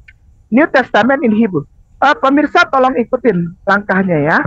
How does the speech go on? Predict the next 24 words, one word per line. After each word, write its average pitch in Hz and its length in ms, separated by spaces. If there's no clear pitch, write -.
Baik, 220 240
itu 392 80
yang 339 160
atas 330 320
ya. 269 240
The 254 160
Ancient 359 560
Hebrew 262 320
Research 240 320
Center. 196 480
Klik - 240
A 196 160
H 180 40
R 165 120
C, - 0
Sukran. 269 480
Lalu 233 400
cari 262 480
Lukos. - 720
Ke 190 160
bawah, 208 320
Lukos. 240 640
Ya, 165 160
baik. 175 240